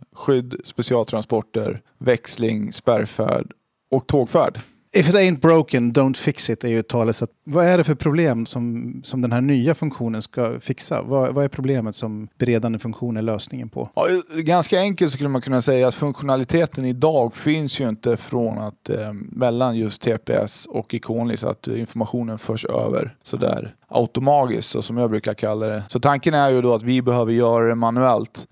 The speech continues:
Speaker 1: Eh, men det vad man får med i den här lösningen är ju då den här handpåläggningen manuellt av en medarbetare där också möjligheten till att hitta fel i ett tidigare skede, möjliggörs.
Speaker 2: Är det en temporär lösning det, att det är ett manuellt steg, eller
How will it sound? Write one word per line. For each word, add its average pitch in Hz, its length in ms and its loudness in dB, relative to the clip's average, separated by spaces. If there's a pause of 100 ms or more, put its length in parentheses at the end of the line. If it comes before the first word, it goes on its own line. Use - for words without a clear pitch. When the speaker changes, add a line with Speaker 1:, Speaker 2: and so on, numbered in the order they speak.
Speaker 1:
Eh, - 60 -8 (160)
men 135 200 0
det 143 100 4
vad 143 120 4
man 135 200 2
får 139 220 0
med 170 500 2
i 175 240 0
den 139 180 0
här 110 180 2
lösningen 123 560 2
är 139 160 2
ju 147 100 2
då 123 140 0
den 113 120 0
här 113 100 0
handpåläggningen 135 1080 0
manuellt 127 500 2
av 127 240 2
en 117 100 0
medarbetare 120 800 2
där 113 260 0
också 120 340 0
möjligheten 120 800 2
till 117 260 0
att 113 260 -4 (140)
hitta - 640 0
fel 117 600 2
i 120 140 0
ett 110 120 -8
tidigare 120 460 0
skede, 123 600 -2 (320)
möjliggörs. 120 560 -2
Speaker 2:
Är 143 80 2
det 135 80 4
en 131 220 2
temporär 143 640 2
lösning 117 420 0
det, 113 120 -2
att 113 120 -6
det 165 160 4
är 170 60 4
ett - 200 -6
manuellt 123 500 0
steg, 113 360 -2
eller 117 260 -4